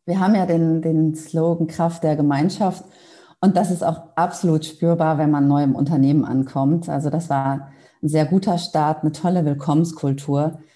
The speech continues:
die wir als Gotha haben. Und ja, ich bin begeisterte Hobbygärtnerin. Und wenn ich mal so in diesem Bild bleibe, ja, wie war das so in den ersten hundert Tagen? Ja, ähm,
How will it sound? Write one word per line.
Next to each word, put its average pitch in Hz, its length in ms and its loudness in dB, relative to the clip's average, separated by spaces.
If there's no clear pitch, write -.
die 147 140 2
wir 147 100 0
als 139 240 -4
Gotha 143 360 -2
haben. 127 600 -2
Und 165 120 2
ja, 170 200 0
ich 165 100 -4
bin 185 200 2
begeisterte 190 640 0
Hobbygärtnerin. 165 1160 0
Und 175 160 2
wenn 175 160 2
ich 214 140 -2
mal 185 160 2
so 175 80 0
in 180 100 0
diesem 180 360 2
Bild 185 300 -2
bleibe, 220 680 2
ja, 170 160 2
wie 165 140 2
war 165 100 4
das 208 160 0
so - 60 -4
in 151 80 0
den 139 100 2
ersten 156 340 -2
hundert 156 280 0
Tagen? 156 360 -2
Ja, 196 320 -2
ähm, 170 420 -2